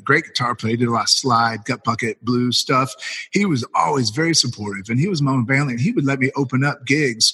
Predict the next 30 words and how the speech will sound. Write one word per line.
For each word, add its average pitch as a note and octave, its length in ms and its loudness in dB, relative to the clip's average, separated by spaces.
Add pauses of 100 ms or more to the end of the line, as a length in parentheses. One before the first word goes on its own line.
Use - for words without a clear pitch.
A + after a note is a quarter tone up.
playing C3+ 280 0
guitar A#2+ 540 0 (280)
while B2 200 2
the, A2 340 -2
the G#2+ 200 -6 (100)
conga D#3 320 0
player B2+ 220 0
would A2 160 -2
play A#2 240 -2
my B2+ 220 0
drums, A2+ 500 -2 (220)
and C#3+ 80 -2
we E3 80 2
would D3+ 120 -2
switch, - 360 2
and D#3+ 80 0
he D3+ 40 0
was, C3 220 -2
and D#3+ 100 -2
he G3+ 120 0
was D#3 200 -2
always C#3+ 540 2
supportive. A#2 600 0
I A#2 40 -6
mean, A#2+ 100 0
he D#3+ 60 0
was E3 140 -2
the C#3 80 -2
one C3 260 0
guy B2 460 0